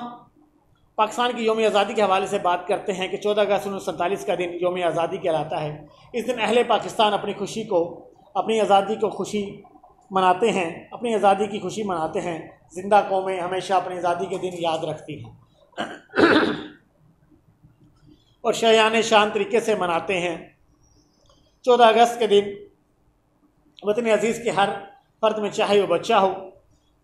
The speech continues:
बूढ़ा हो, मर्द हो या औरत, एक जोश, एक वलवला पाया जाता है। यौम आज़ादी के दिन हमारे लिए गैर मामूली अहमियत रखता है, क्योंकि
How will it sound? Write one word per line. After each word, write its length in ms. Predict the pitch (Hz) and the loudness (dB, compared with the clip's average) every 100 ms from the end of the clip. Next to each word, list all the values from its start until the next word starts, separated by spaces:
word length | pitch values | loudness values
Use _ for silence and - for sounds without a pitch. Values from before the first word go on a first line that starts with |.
| _ 165 | _ 0
बूढ़ा 200 | 190 214 | 4 6
हो, 320 | 196 202 196 | 6 4 0
मर्द 200 | 196 214 | 0 2
हो 180 | 196 202 | 2 2
या 120 | 196 185 | 2 0
औरत, 480 | 180 190 190 - - 208 | 2 2 0 -8 -8 -6
एक 140 | 160 | 0
जोश, 280 | 202 214 214 | 2 2 2
एक 140 | 202 | -2
वलवला 400 | 180 180 180 185 202 - - _ _ _ | -2 -2 2 2 0 -4 -18 _ _ _
पाया 220 | 180 180 170 | 0 2 2
जाता 300 | 147 160 165 | 0 -4 -4
है। 120 | 151 147 - _ _ _ | -6 -8 -14 _ _ _
यौम 260 | 170 190 196 | -6 -2 0
आज़ादी 340 | 180 185 185 | 2 2 2
के 100 | 196 | 0
दिन 140 | 190 175 | -2 -4
हमारे 360 | 170 165 190 | -2 0 0
लिए 180 | 185 175 | 0 -2
गैर 280 | 156 180 185 | 0 2 2
मामूली 340 | 175 175 180 180 165 - _ _ _ _ _ _ _ - - - - - - _ _ - _ _ _ _ _ 180 | 0 -4 -4 -4 -8 -18 _ _ _ _ _ _ _ -16 -14 -14 -18 -20 -20 _ _ -20 _ _ _ _ _ -8
अहमियत 420 | 185 202 208 208 | -4 0 0 0
रखता 340 | 175 - - 165 147 | -4 -4 -4 -2 -2
है, 180 | 156 - - - - - - - - - 784 - - - - - - - - - - - _ _ | -2 -6 -8 -16 -18 -14 -14 -14 -18 -20 -20 -20 -20 -12 -10 -10 -8 -6 -6 -8 -18 -20 _ _
क्योंकि 280 | 262 269 220 | -4 2 2